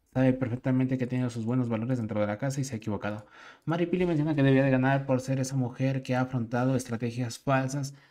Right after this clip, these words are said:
ha superado con todo lo que han sido humillaciones en esta casa y sobre todo ha representado a la mujer fuerte, una mujer que no depende de un hombre,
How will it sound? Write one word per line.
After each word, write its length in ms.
ha 100
superado 800
con 260
todo 340
lo 180
que 80
han 120
sido 160
humillaciones 440
en 80
esta 240
casa 460
y 140
sobre 260
todo 340
ha 80
representado 580
a 40
la 80
mujer 540
fuerte, 360
una 180
mujer 380
que 80
no 100
depende 360
de 40
un 120
hombre, 320